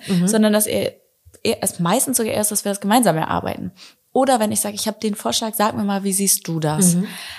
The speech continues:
Speaker 2: Ähm, weil ihr als Eltern seid einfach bei eurem Kind. Da
Speaker 1: Mhm.
Speaker 2: kann ich, außer Ferndiagnose, wenn jemand sagt, "Oh, mein Kind Buch lesen, puh, schwierig",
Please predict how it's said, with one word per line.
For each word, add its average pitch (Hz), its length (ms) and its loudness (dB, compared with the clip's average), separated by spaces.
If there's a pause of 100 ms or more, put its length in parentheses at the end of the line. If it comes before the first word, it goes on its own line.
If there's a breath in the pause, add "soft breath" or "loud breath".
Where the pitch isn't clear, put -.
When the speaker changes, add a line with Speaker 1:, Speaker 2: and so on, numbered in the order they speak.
(160 loud breath)
Speaker 2:
Ähm, 196 380 2
weil 240 420 6 (520)
ihr 240 260 6
als 208 160 0
Eltern 185 360 0
seid 196 160 -2
einfach 185 200 -4
bei - 140 -8
eurem 175 260 -2
Kind. 226 360 -2 (100)
Da 185 100 2
Speaker 1:
Mhm. 180 120 6
Speaker 2:
kann 180 300 0
ich, - 280 0
außer 185 160 -4
Ferndiagnose, 185 760 0 (220 loud breath)
wenn - 80 -4
jemand 185 180 0
sagt, - 200 -4
"Oh, - 180 -4
mein - 240 -4
Kind 104 240 -4
Buch 107 220 -2
lesen, - 240 -6
puh, - 480 -16
schwierig", - 680 0